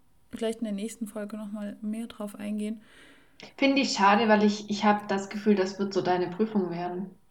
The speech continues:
Speaker 1: <laughs> Wann denn? In zwanzig Jahren, oder? <laughs>
Speaker 2: Nein, nein, nein, nein. Das, das wird, das wird noch. Ich bin da ganz positiv. Also, ja, okay.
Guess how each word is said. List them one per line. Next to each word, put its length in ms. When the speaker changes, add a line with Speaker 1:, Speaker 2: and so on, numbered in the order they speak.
Speaker 1:
<laughs> 560
Wann 260
denn? 280
In 340
zwanzig 480
Jahren, 380
oder? 240
<laughs> 20
Speaker 2:
Nein, 300
nein, 180
nein, 220
nein. 480
Das, 180
das 300
wird, 320
das 200
wird 220
noch. 140
Ich 160
bin 140
da 100
ganz 280
positiv. 640
Also, 380
ja, 320
okay. 320